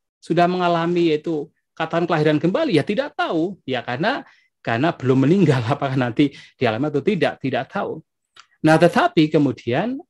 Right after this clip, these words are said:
ada sisi logika di sini yang juga bisa, bisa dijadikan sebagai dasar untuk yaitu mempercayai,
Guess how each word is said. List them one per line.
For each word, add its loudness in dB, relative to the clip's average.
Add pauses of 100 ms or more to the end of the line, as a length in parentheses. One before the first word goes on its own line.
ada 0 (180)
sisi 2
logika 0
di -4
sini -4
yang 0
juga -4
bisa, -2 (300)
bisa 2
dijadikan 0
sebagai -4
dasar 0 (480)
untuk 2 (240)
yaitu -2
mempercayai, -2